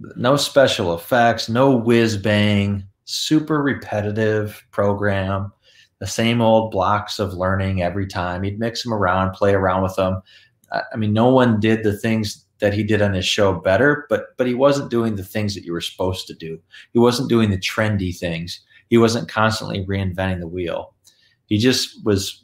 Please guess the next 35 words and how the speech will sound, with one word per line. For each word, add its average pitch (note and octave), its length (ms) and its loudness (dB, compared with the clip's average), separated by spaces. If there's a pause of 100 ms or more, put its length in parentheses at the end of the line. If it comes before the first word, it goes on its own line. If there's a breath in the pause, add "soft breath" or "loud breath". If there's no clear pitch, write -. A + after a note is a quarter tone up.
(120)
doing A2 220 2
a F2 200 -4
super - 440 0
<laughs> - 180 2
simple E3 240 2
thing G#2 260 2
again F#2 280 0
and F2+ 100 -4
again. F2 240 -4
It's F2 140 -8
amazing G#2+ 420 0
to G#2+ 60 2
watch F2 320 -2
his E2 100 -10
show. D#2+ 320 -8 (1800 loud breath)
Um, E2+ 460 0 (580)
a-, A#2 180 -6
and A2+ 120 2
I G#2+ 80 4
love A2 320 6
too A#2+ 240 6
that, G2 280 4
that G#2 140 4
he A#2 120 2
didn't C#3 420 4 (200)
spend A#2+ 440 0
all G2+ 200 6
his F#2 120 0
time G2+ 300 0
on E2+ 160 -2
T F#2 160 -4
V F2+ 180 -2
studying E2+ 440 -2
T E2 220 -8
V. D2+ 360 -10